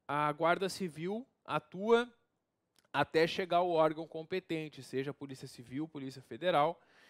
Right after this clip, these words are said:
e aí quando chega a autoridade competente, a, a Guarda Civil,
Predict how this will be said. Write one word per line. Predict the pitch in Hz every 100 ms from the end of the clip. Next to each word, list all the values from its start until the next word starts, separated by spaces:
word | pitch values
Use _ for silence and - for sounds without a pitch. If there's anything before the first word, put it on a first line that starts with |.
| _
e | 160
aí | 156 165
quando | - 175 190
chega | - 185 190 214 175 117 _ _ - -
a | 139
autoridade | 143 147 151 147 143 139 135
competente, | - 139 175 170 175 190 190 202
a, | - -
a | 156
Guarda | 156 160 165
Civil, | 170 151 170 180